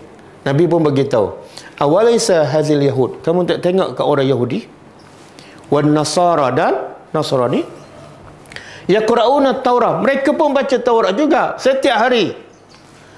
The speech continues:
"Wal Injil," dan mereka baca Injil. Tetapi, "La ya'lamun bi syai'in." Mereka baca, tapi mereka tidak beramal.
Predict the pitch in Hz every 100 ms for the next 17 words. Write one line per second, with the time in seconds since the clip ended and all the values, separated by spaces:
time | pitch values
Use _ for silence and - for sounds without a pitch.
0 | - - - - 190 208 208 214 269 226
1 | 196 202 233 240 254 240 262 233 262 269
2 | 180 - - - 170 170 190 262 311 -
3 | - - - 151 220 208 190 - 156 156
4 | 151 190 226 208 165 139 135 139 139 170
5 | 165 156 135 101 - - - - 120 131
6 | 147 139 139 - 196 175 120 95 _ _
7 | _ _ _ 117 - 151 135 127 135 127
8 | 127 117 - 110 - - 110 98 82